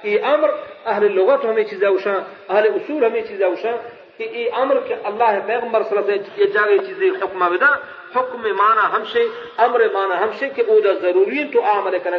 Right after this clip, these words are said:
فرض ہے میں مسلمانوں نے واسطہ کار اب ضرورت۔ مسلمان واسطه پیغمبر حکم، و-، وقتی که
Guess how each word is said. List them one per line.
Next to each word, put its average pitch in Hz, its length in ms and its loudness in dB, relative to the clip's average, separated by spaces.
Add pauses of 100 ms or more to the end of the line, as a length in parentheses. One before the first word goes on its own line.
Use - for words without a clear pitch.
(100)
فرض 208 260 2
ہے 190 120 -2
میں 170 180 0
مسلمانوں 160 400 -4
نے 156 100 4
واسطہ 151 220 -2 (100)
کار 165 180 0
اب 143 180 0
ضرورت۔ 135 220 -2 (580)
مسلمان 214 500 2
واسطه 220 360 4
پیغمبر 190 440 0
حکم، 240 340 0 (420)
و-، 202 340 2
وقتی 202 260 0
که - 100 -4